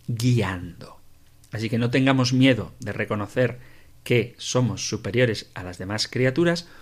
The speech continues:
porque eso, cuando se hace desde la perspectiva del Evangelio, redunda en bien de aquellos que son inferiores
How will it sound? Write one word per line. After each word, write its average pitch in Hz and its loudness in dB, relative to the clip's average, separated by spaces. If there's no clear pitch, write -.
porque 139 4
eso, 151 -2
cuando 101 -4
se - -4
hace 110 -2
desde 135 6
la 98 -4
perspectiva 107 -6
del 120 2
Evangelio, 160 0
redunda 143 8
en 101 0
bien 113 0
de 107 -2
aquellos 101 -6
que 104 -10
son 107 -8
inferiores 135 0